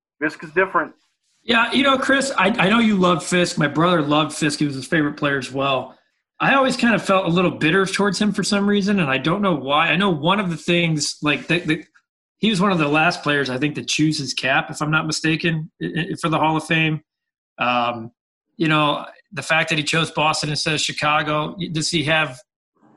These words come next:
Speaker 2: the memories and the hometown thing? Like, you can make that argument, and kind of it was probably, like, a gift back to Boston as, like, you know, hey,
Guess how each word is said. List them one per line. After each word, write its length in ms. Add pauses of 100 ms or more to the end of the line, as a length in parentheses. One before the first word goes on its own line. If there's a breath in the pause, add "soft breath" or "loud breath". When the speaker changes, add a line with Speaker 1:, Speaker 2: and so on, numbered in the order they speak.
(120)
Speaker 2:
the 40
memories 480
and 80
the 40
hometown 500
thing? 240
Like, 160
you 160
can 140
make 180
that 100
argument, 360
and 120
kind 200
of 80
it 60
was 160
probably, 260
like, 160
a 60
gift 300
back 260
to 60
Boston 520
as, 200
like, 200 (560 soft breath)
you 80
know, 120
hey, 460